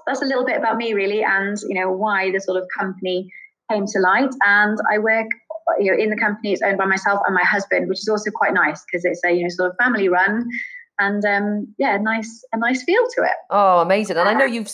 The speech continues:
Speaker 2: you've set up quite, you know, you're, you're very, uh, uh, you know, although you're an accountant, there's a lot of accountants out there who would, who are accountants, but they're not entrepreneurial. And I would actually say you are very entrepreneurial.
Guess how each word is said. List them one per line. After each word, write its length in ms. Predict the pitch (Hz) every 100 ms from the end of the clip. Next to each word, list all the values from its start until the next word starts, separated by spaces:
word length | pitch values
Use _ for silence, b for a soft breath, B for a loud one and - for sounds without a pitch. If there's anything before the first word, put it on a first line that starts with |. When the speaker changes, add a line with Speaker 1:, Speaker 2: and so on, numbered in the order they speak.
| -
Speaker 2:
you've 180 | 233 220
set 240 | 302 294
up 180 | 196 196
quite, 280 | - 196 196
you 80 | 208
know, 80 | 170
you're, 200 | 180 190
you're 180 | 202
very, 340 | 190 214 214 196
uh, 120 | 180
uh, 120 | 160 170
you 60 | 185
know, 100 | 185
although 160 | 202
you're 220 | 254 233
an 60 | 185
accountant, 640 | 180 190 180 180 131 139 b b _
there's 120 | 185
a 40 | 196
lot 160 | 220
of 80 | 247
accountants 500 | 220 208 185 185 170
out 220 | 175 170
there 160 | 151 139
who 80 | 156
would, 140 | 156 - _
who 140 | 170
are 80 | 175
accountants, 640 | 165 180 180 180 127 135 -
but 120 | 151
they're 80 | 160
not 160 | 165
entrepreneurial. 840 | 160 160 160 165 165 170 196 226 b b b -
And 80 | 208
I 100 | 220
would 140 | 220
actually 320 | 196 - 180
say 180 | - 175
you 280 | 170 185 185
are 120 | 180
very 260 | 180 175 180
entrepreneurial. 840 | 170 170 180 180 175 185 208 247